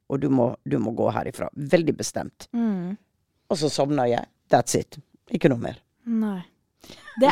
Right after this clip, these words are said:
Speaker 1: <laughs>
Speaker 2: er jo så spesielt. Jeg
Speaker 1: Ja.
Speaker 2: har jo, jeg skal ta og så se her, for jeg har fått inn mange spørsmål, og det er jo morsomt det du akkurat sa, for det, da ble jo på en måte et spørsmål besvart. Fordi det er jo noen som har lurt på, ehm, skal vi se her. Om du noen ganger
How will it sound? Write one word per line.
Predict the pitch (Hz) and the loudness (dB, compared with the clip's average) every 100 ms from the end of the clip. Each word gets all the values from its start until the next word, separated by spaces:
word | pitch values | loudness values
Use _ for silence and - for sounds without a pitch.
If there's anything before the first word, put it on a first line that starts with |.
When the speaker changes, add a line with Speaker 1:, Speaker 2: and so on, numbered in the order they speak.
| - | 4
Speaker 1:
<laughs> | |
Speaker 2:
er | 233 185 185 | 4 4 0
jo | |
så | 196 220 | 0 -2
spesielt. | - 226 - 349 247 320 - - - - - | 0 -4 0 2 2 2 -2 -12 -20 -20 -14
Jeg | - | -2
Speaker 1:
Ja. | 311 | 2
Speaker 2:
har | 302 262 233 | 4 4 4
jo, | 269 | 2
jeg | 247 254 | 0 -4
skal | 269 | -6
ta | 262 226 | -6 -6
og | |
så | 220 | -6
se | 247 - 226 | -12 -8 -4
her, | 208 208 208 | -2 -2 -4
for | 233 226 | -4 -6
jeg | |
har | 220 | -6
fått | 240 - | -10 -8
inn | 208 | -4
mange | 214 196 190 | -2 0 -2
spørsmål, | - 185 - 202 196 202 - | -6 -8 -6 -2 0 0 -2
og | 214 | 2
det | 240 | 4
er | 226 | 6
jo | 214 | 4
morsomt | 226 - 202 | 2 0 -4
det | 190 185 | -2 -2
du | |
akkurat | 190 - 190 | -4 -4 -6
sa, | - 208 247 | 0 2 2
for | - 226 | 0 2
det, | 214 208 | 2 2
da | 202 | 0
ble | 196 185 | 2 0
jo | 190 | -2
på | 196 | -2
en | 196 | -4
måte | - | -4
et | - - | -6 -6
spørsmål | - 180 - 185 185 | -4 -4 -2 -4 -2
besvart. | 190 208 220 349 - - - - - - | -2 2 4 4 -2 -16 -16 -20 -20 -18
Fordi | - 254 | -8 2
det | 262 | 4
er | 240 220 | 6 4
jo | 233 | 4
noen | 247 202 | 0 -2
som | - 202 | -2 -4
har | - 233 | -2 -2
lurt | 208 190 180 - - | -4 -6 -12 -16 -6
på, | - 277 311 - _ _ _ _ - | 2 4 2 -2 _ _ _ _ -4
ehm, | 226 220 214 214 220 220 220 - | 0 2 2 2 2 2 -2 -6
skal | - 240 | -12 -8
vi | 226 | -8
se | - 202 | -8 -8
her. | 185 196 220 269 302 - | -6 -6 -4 -4 -4 0
Om | 254 | 4
du | 269 | 6
noen | 294 254 240 | 6 6 6
ganger | 240 208 220 | 4 4 0